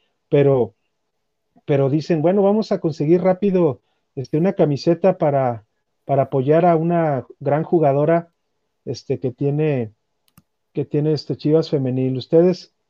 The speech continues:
a, a quién, a quién, este, recurrirían?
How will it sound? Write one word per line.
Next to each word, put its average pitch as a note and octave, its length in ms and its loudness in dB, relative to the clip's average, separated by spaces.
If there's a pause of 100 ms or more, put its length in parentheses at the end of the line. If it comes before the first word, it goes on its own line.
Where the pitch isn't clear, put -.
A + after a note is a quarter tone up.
a, C#3 340 2
a C#3+ 60 -4
quién, E3 420 -2
a C#3 120 -6
quién, D3+ 260 -4
este, C#3 540 -2 (340)
recurrirían? B2+ 760 -4